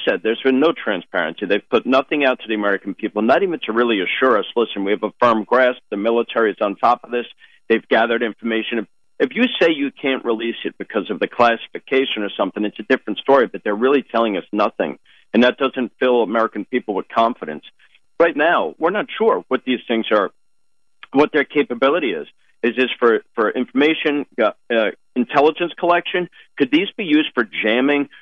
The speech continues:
Could this be like, you know, there's, there's the other side, Jay, where people are actually speculating now it's just some kind of a prelude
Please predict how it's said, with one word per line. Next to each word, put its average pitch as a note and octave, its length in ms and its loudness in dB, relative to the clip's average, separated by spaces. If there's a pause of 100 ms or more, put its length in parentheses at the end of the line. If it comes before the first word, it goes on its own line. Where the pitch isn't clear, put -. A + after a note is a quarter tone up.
(120)
Could C3+ 120 0
this E3 220 2
be G#3 100 4
like, D#3+ 260 2
you D#3+ 60 2
know, D3 180 4
there's, C#3 180 0 (120)
there's C#3 200 2
the D3 100 2
other D3 260 -4
side, F#2+ 240 0
Jay, G#2+ 100 2
where A2+ 160 2
people - 320 -2
are F3 100 4
actually E3+ 300 -2
speculating A2+ 560 0
now F#2+ 140 0
it's G#2+ 140 -4
just - 160 -8
some C3 120 0
kind C3 200 0
of A#2+ 60 0
a A#2 60 0
prelude A#2 600 0